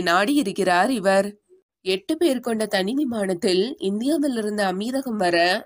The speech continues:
நான்கு லட்சத்து முப்பத்தி ஏழாயிரத்து எண்ணூற்று தொண்ணூத்தி ஏழு ரூபாய் கட்டணமாக வசூலிக்கப்படுகிறது. பணம் இருந்தால் நீங்கள் எந்த உயரத்திற்கும் பறக்கலாம் என்பதற்கு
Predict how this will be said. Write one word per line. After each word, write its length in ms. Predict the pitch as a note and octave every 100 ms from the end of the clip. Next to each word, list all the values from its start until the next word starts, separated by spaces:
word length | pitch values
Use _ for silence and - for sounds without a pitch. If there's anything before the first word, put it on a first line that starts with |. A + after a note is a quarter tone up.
| -
நான்கு 400 | F#3 F#3+ D4+ E4
லட்சத்து 400 | A3 - G#3 G#3+
முப்பத்தி 400 | F#3+ G3+ A3+ B3+
ஏழாயிரத்து 520 | A3+ G#3+ G#3 G3 F#3+ F#3+
எண்ணூற்று 400 | F3 G3+ A#3 C4+
தொண்ணூத்தி 400 | G3+ F#3 A3 C4
ஏழு 220 | A3+ G3+ F#3
ரூபாய் 480 | F3 F3+ E3+ G3+
கட்டணமாக 760 | - F3+ D#4+ E4+ C4+ F3 E3+ G3+
வசூலிக்கப்படுகிறது. 1200 | A3+ G#3 G#3 F#3+ F3 F#3+ F#3+ G3+ G3+ G#3+ G3+ G#3+ G#3+ - _ _ _ _ -
பணம் 320 | G3 G#3 F4 E4+
இருந்தால் 520 | A#3 G3 F#3 F3 G#3 C4+
நீங்கள் 420 | G#3+ G#3 G3 F#3 A3 -
எந்த 220 | F#3+ G#3 E4
உயரத்திற்கும் 720 | C#4+ G#3 A#3 G#3 A3 G#3 G#3+
பறக்கலாம் 600 | G3+ F#3 G#3 C#4 C#4 B3+
என்பதற்கு 640 | F#3+ F#3 E3 F3+ F3 F#3